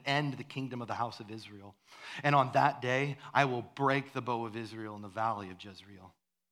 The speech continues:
God would discipline his children, punishing the people of the land for what they had done. And, like, that's pretty bad in and of itself, isn't it?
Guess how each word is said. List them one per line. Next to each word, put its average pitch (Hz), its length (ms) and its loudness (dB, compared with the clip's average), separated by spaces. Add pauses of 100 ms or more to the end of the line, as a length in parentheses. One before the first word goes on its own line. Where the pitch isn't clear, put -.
(2750)
God 127 220 2
would 110 120 -10
discipline 117 460 -8
his 101 160 -14
children, 87 360 -10 (840)
punishing 123 640 -6 (180)
the - 80 -16
people 131 360 -8
of 95 80 -18
the 107 80 -6
land 107 280 -8
for 107 120 -14
what 95 220 -16
they 98 100 -18
had 87 180 -20
done. 117 340 -10 (2500)
And, 113 120 -12
like, 120 220 -8
that's 170 260 2
pretty 135 280 -4
bad 107 340 0
in 110 100 -8
and 101 100 -10
of 95 120 -10
itself, 92 460 -10
isn't 123 180 -12
it? 175 120 -12